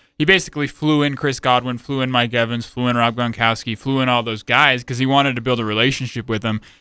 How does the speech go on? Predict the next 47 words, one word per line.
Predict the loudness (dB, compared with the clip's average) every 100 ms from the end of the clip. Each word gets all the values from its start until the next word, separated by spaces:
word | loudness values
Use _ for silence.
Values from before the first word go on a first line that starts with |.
| _
'cause | 0
those | 2 0
older | 4 4 6 4
school | 0 -2 -2 -2
quarterbacks, | 0 0 2 0 0 -2 -12 _ _ _ _ _
for | -6 0 2
them, | 2 4 4 2 -2 -6 -12 _
their | 0 2
game | 0 0
is | -2
based | 0 -2 0
more | -2 0
on | 0
relationships | 0 -2 -2 -4 -6 -6
with | -2
their | 0
receivers, | 0 -2 0 0 0
whereas | -2
the | -2
newer | 0 0 2
guys | 2 0 0
are |
based | -4 -4
more | -2 -2
on | -2
systems | -4 -6 -6 -8 -8
where | -4
they're | -4
just | -2 -4 -2
like, | 0 0
"I'm | 2
gonna | 0
trust | 0 -2 -2
that | -4
the | -2
guy's | -2 -2
gonna | -6
be | -2 0
here." | 2 2 0 -6 _ _
The | 0
receiver, | 2 2 2 4 2
you | 2
know, | 0
Tom | 0 2 2
Brady, | 2 2 2
Peyton | 0 0 0 0
Manning, | 0 0 -2